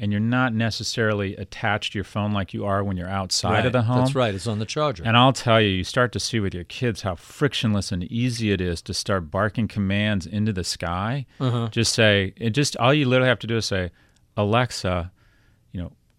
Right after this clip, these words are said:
Speaker 1: order me this," or, "Alexa, what time," or, "Alexa, pull up Scotland versus Slo-,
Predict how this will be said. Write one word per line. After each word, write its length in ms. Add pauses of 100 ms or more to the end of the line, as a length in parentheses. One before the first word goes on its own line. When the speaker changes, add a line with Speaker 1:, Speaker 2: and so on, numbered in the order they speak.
Speaker 1:
order 280
me 140
this," 420
or, 160
"Alexa, 800
what 340
time," 380
or, 160
"Alexa, 720
pull 300
up 260 (280)
Scotland 600
versus 520 (120)
Slo-, 380